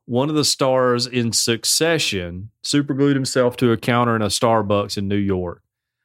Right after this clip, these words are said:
Uh, the incident, which happened Tuesday, was a protest coordinated with peta.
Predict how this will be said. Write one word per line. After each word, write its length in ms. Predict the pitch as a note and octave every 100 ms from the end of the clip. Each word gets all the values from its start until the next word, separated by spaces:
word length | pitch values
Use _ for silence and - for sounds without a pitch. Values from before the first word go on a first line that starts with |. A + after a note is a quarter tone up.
| _ _
Uh, 200 | G2+ G2
the 100 | G#2+
incident, 400 | C#3+ D3 B2+ B2
which 180 | A#2+ A2+
happened 360 | A#2+ A#2 A2+
Tuesday, 400 | C#3 C#3 C3+ A#2
was 200 | G#2+ A2
a 360 | G#2 G2+ G2 F#2
protest 640 | - B2+ B2 - G#2+ G#2 -
coordinated 760 | - A#2+ D3 C#3+ C3+ C3+ C3+
with 280 | A#2+ G#2 -
peta. 600 | - D#3+ D#3 G#2 F2 G2